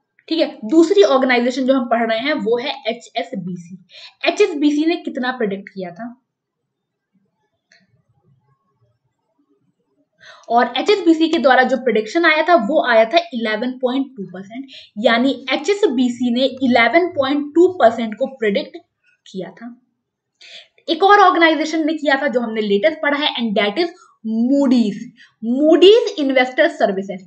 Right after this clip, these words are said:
यानी Moody's के according financial year ट्वेंटी टू के लिए India से जीडीपी prediction। हमने पिछले week में तीन पढ़ा था, मैंने आपको तीनों बता दिया है, आईसीआरए, एचएसबीसी और Moody's।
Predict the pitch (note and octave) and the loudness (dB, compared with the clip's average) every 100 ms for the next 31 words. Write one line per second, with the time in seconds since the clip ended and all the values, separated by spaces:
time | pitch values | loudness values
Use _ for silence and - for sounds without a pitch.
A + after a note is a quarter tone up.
0 | G#3+ A#3 C4+ A#3 A#3+ C#4 B3 E4+ G4 - | -4 0 2 2 2 0 2 2 2 0
1 | E4 C4+ A#3 G#3+ B3 - C4+ A#3 B3 A#3 | 0 4 2 2 -4 -6 -6 -4 -4 -4
2 | F#4 E4+ B3+ B3+ C4+ - B3+ C4+ C4+ F4+ | -4 -4 0 0 0 -12 -4 -4 2 2
3 | F#4 C#4+ B3 B3 A3+ C4 - C4 B3 C4+ | 2 -2 -6 -6 -2 -4 -4 -6 -2 0
4 | C#4 E4+ D#4 G#3 G#3 G3+ G3+ - F3+ E3+ | 0 -2 -4 -6 -8 -8 -12 -12 -12 -14
5 | E3+ F#3+ - - - - C#4 F4+ G4+ E4+ | -16 -20 -20 -20 -16 -2 0 2 0 0
6 | E4+ G4 E4+ E4+ F4 F#4 - - E4 G#4 | 2 2 4 2 0 -6 -6 0 2 2
7 | G4+ C#4 A#3+ A#3 C#4 A#3+ A#3+ A#3 C4+ C4+ | 0 2 2 0 0 0 -2 0 -2 -2
8 | A#3+ D4 D4 C4+ A#3+ A3 B3 C4 D4 - | -2 0 -2 0 0 2 0 0 -6 -8
9 | - - - B3 C4 - F4+ E4 A#3 G#3 | -20 -14 0 2 2 4 4 6 2 0
10 | D4+ - _ _ - - _ _ - C#4+ | -2 -4 _ _ -20 -20 _ _ -4 -2
11 | G4 G4+ E4+ A#3+ A3+ G3 B3+ F#4 - - | 0 0 0 0 -2 0 0 0 -2 -18
12 | _ B3 C4 A#4+ - - G#3 G3 F#3+ F3 | _ 2 4 2 -2 -12 -6 -4 -4 -6
13 | F3 | -14